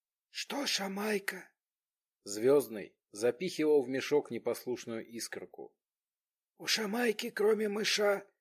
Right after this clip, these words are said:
Speaker 1: нет никого, а у каждого из нас семеро по лавкам. Да и шамайка тоже не сдюжит,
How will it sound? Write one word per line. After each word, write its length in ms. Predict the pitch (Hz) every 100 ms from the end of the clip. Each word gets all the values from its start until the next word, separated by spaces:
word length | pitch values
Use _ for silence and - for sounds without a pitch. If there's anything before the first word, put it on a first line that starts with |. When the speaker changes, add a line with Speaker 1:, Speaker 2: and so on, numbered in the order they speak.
| _
Speaker 1:
нет 320 | 175 196 190
никого, 640 | 208 190 180 170 190 190 - _ _ _ _ _ _
а 180 | - 190
у 100 | 202
каждого 520 | 254 226 185 196 202
из 100 | 185
нас 320 | 220 214 -
семеро 420 | - 202 208 196
по 120 | 196 190
лавкам. 580 | 190 196 175 - 135 _ _ _ _ _ _ _ _ _ _
Да 140 | 170 180
и 40 |
шамайка 580 | - 190 196 208 190 185
тоже 360 | 202 190 180
не 140 | 190 180
сдюжит, 580 | - 208 208 190 180